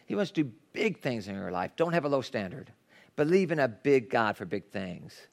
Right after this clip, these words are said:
You know, how big is your God? How big is your God? God came to earth as a baby, Jesus Christ. That's, that's a wow.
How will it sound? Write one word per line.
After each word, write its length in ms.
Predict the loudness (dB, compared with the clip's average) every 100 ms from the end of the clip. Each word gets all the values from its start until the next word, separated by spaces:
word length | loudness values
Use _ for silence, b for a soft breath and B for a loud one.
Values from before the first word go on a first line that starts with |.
| _ b b
You 80 | 0
know, 80 | 2
how 180 | 4 4
big 360 | 2 0 2
is 160 | 0 -4
your 100 | -8
God? 480 | -4 -4 -4 -8 -14 _ b b
How 240 | -6 -2
big 240 | -2 -2 -4
is 140 | -6
your 80 | -8
God? 420 | -8 -6 -8 -12 -20 _ _ _ _ b b _
God 180 | 2 2
came 160 | 0
to 100 | -4 -4
earth 200 | -4 -6
as 100 | -6
a 40 |
baby, 440 | -2 0 0 -4 -10 b b
Jesus 220 | -12 -10 -6
Christ. 320 | -4 -4 2
That's, 260 | 4 4 -2 0
that's 240 | 2 2
a 40 | 0
wow. 440 | 0 -2 -4 -10